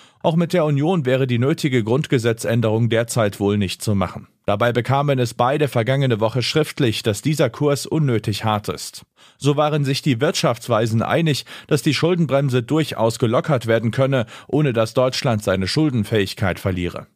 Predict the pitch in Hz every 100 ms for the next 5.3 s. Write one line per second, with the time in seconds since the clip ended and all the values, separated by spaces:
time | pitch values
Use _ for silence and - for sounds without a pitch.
0 | _ 95 107 - 113 110 160 160 120 127
1 | 127 - - - - 127 120 143 - 160
2 | - 135 131 143 151 123 120 120 107 143
3 | 170 - 135 135 139 131 113 98 113 117
4 | 113 160 143 123 - 110 147 139 110 120
5 | 127 147